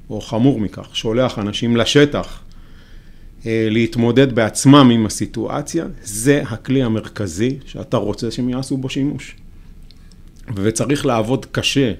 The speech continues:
לאורך כל השנים כדי לפתח את היכולת הזאת, כדי להבטיח שהיא נמצאת תמיד במצב האופטימלי שלה. כי זה הכלי,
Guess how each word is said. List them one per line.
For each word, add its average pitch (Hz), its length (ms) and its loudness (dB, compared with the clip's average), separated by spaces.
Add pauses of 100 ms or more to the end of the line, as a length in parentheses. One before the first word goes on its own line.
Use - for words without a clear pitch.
(540)
לאורך 110 380 -4
כל 151 220 4
השנים 107 500 -4 (540)
כדי 113 220 0
לפתח 123 640 4
את - 120 -4
היכולת 98 540 -6
הזאת, - 320 -12 (320)
כדי 107 220 -2
להבטיח 123 540 4
שהיא 113 160 0
נמצאת 113 380 0
תמיד 160 520 8 (840)
במצב 110 520 2
האופטימלי 117 680 4
שלה. - 260 -12 (580)
כי 131 120 -2
זה 180 160 -2
הכלי, 175 280 -4